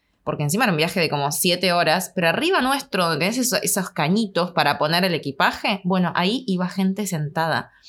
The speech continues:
Y nosotros decíamos, en cualquier momento esto se vence por el peso de la cantidad de gente que está sentada ahí,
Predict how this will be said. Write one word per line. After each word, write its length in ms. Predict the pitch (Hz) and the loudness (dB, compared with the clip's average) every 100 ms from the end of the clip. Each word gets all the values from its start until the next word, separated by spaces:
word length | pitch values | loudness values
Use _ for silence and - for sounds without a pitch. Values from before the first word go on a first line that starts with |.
| - - - - | -16 -14 -14 -4
Y 300 | 202 196 - | -2 -2 -4
nosotros 280 | 202 294 277 | -4 -2 -2
decíamos, 240 | 214 214 | -2 0
en 80 | 190 | 0
cualquier 280 | 190 190 320 | 0 0 -2
momento 400 | 294 269 339 294 | 0 -2 -4 -8
esto 360 | 277 - 302 - | -6 -2 -2 -4
se 280 | - 175 151 | -4 0 0
vence 400 | 277 339 - 185 | 0 0 -2 0
por 160 | 143 | 0
el 160 | 135 135 | 0 -2
peso 280 | 302 320 240 | -4 -2 0
de 100 | 160 | 0
la 100 | 151 | 0
cantidad 320 | 151 151 220 | 0 0 0
de 60 | |
gente 220 | 226 277 214 | -2 -2 -2
que 60 | |
está 160 | 180 185 | -2 0
sentada 340 | 190 185 208 | 0 2 4
ahí, 340 | 214 214 262 | 4 2 -2